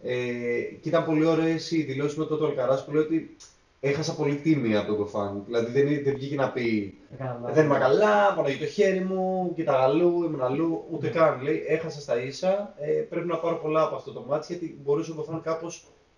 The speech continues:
Speaker 1: να εξουδετερώσει τη δύναμή μου".
Speaker 2: Μμμ, μμμ.
Speaker 1: Έβρι-, ε, βρήκε δηλαδή κάποια πράγματα που έκανε ο Γκοφάν σαν όπλα σε βάρος του, τα οποία δεν μπορούσε ακόμα να τα παλέψει. Και ήταν ωραίο, για-, ήταν πολύ ωραία η τοποθέτηση, γιατί δείχνει ένα παίκτη πολύ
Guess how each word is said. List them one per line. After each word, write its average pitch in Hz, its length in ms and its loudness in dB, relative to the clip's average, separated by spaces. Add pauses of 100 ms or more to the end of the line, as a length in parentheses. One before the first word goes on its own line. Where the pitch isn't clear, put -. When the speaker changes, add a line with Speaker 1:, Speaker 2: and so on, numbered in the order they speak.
(120)
Speaker 1:
να 143 120 -2
εξουδετερώσει 143 500 0
τη 143 60 -12
δύναμή 143 300 -2
μου". 95 220 -8 (200)
Speaker 2:
Μμμ, 135 280 -8 (220)
μμμ. 131 320 -10
Speaker 1:
Έβρι-, 151 280 4
ε, 147 280 2
βρήκε 143 280 0
δηλαδή 139 420 0
κάποια 156 240 -4
πράγματα 147 300 0
που 139 80 -2
έκανε 147 160 0
ο 143 40 -2
Γκοφάν 139 280 -4
σαν 143 220 -2
όπλα 139 340 2
σε 135 100 -4
βάρος 123 360 2
του, 120 120 -10
τα 120 80 -2
οποία 165 420 -2 (400)
δεν 151 200 2
μπορούσε 156 260 2
ακόμα 156 220 0
να 151 100 0
τα 143 360 4
παλέψει. 143 320 2
Και 156 60 -4
ήταν 160 180 2
ωραίο, 151 220 6
για-, 135 160 2 (160)
ήταν 139 160 4
πολύ 143 240 2
ωραία 151 180 8
η 107 40 0
τοποθέτηση, 117 440 -6
γιατί 131 240 -6
δείχνει 127 200 -6
ένα 151 100 0
παίκτη 147 440 -2
πολύ 139 560 -2